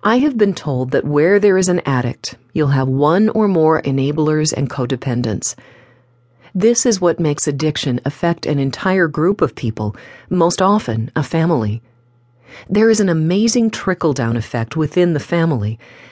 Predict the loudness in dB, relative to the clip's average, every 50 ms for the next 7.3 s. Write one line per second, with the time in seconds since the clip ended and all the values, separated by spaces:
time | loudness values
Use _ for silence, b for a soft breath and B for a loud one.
0 | B B -4 -2 0 2 2 2 2 2 0 0 2 2 2 2 2 2 0 0
1 | 0 -2 -2 0 0 0 0 0 -2 -2 -2 2 2 2 2 2 -2 -4 -4 -2
2 | -2 0 0 0 0 0 -2 0 0 0 2 2 2 0 0 0 0 0 0 -2
3 | -2 -2 -2 -2 -2 -2 -4 -6 -6 -6 -8 _ _ _ _ _ _ _ _ _
4 | _ -10 -4 -2 0 0 0 0 0 0 0 0 0 2 2 2 2 0 -2 -4
5 | -6 b b b b b b b b b b b b b b b b b b 0
6 | 2 4 4 2 2 0 0 2 2 2 2 2 2 2 4 6 6 6 6 4
7 | 2 2 0 -2 -2